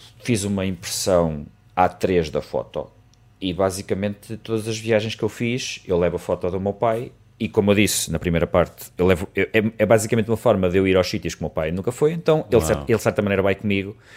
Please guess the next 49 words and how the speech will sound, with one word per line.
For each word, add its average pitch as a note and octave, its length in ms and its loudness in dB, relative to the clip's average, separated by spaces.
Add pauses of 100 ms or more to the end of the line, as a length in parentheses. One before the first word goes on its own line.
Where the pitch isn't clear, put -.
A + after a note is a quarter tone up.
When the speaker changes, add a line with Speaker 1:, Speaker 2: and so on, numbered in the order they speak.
(200)
Speaker 1:
eu - 100 -10
levo F2 160 2
a F#2+ 40 -4
foto, C3+ 360 2 (260)
<laughs> - 260 0
ponho G#2 220 6
a - 20 6
foto G#2+ 500 4
de F2+ 80 0
alguma F#2 280 0
forma F2 600 -2 (160)
com F#2+ 400 0
os G2 140 -4
sítios G2 400 -4
onde G#2 160 0
eu G2 40 2
vou F2+ 200 2
como E2+ 200 -2
paisagem G2 680 0
e G2 40 -4
tiro, F#2+ 560 -2 (140)
tiro G#2+ 160 0
foto G#2 320 2
do F#2+ 140 -2
meu G2 140 2
pai F2+ 400 2
nesses F#2 260 -2
sítios. - 340 -12 (140)
Speaker 2:
É E2+ 180 0
bonito, A#2+ 560 4
é E2 80 2
bonito. E2+ 580 -2 (560)
Speaker 1:
Sim, A2+ 180 0
eu G#2+ 140 4
te-, G2 140 -4
eu E2 160 0
te-, F#2+ 180 -2 (300)
eu F2+ 80 -2
tenho, F#2 300 0
eu E2+ 40 -2
tenho E2+ 360 -2
no-, E2 420 -4
uma, E2+ 280 2
uma F#2 200 0
alma E2 400 2
sensível D2+ 680 -8
e - 400 -2
romântica D3 640 -2
e - 60 -8